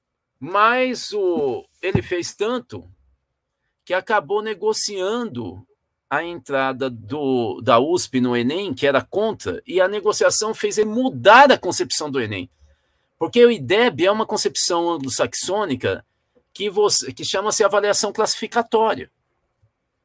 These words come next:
O que que é isso? Eu defino um padrão pro aluno e aí avalio. Isso que é o ranking do ideb. Eu avalio o quão distante tá do padrão. Isso não tem nada a ver com Paulo Freire.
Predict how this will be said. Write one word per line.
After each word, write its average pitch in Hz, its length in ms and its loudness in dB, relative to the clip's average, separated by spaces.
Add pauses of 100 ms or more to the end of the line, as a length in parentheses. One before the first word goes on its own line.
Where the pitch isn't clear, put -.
(440)
O 139 100 -6
que 233 140 0
que 233 100 8
é 202 60 4
isso? 147 240 0
Eu 190 60 -2
defino 208 320 0
um - 40 -8
padrão 160 420 2
pro 180 180 2
aluno 208 340 2
e 190 80 -2
aí 214 120 2
avalio. 226 540 2
Isso 269 260 -2
que - 80 -10
é 381 60 0
o 370 80 2
ranking 370 420 -2
do 392 140 2
ideb. 359 460 -2 (960)
Eu 220 160 6
avalio 233 400 4
o 233 60 -2
quão 285 280 2
distante 262 560 0
tá 247 140 4
do 247 100 -4
padrão. 226 400 0
Isso 254 160 0
não 254 80 0
tem 269 160 0
nada 254 380 2
a - 40 0
ver 262 280 -4
com 214 520 -6
Paulo 202 240 4
Freire. 196 460 0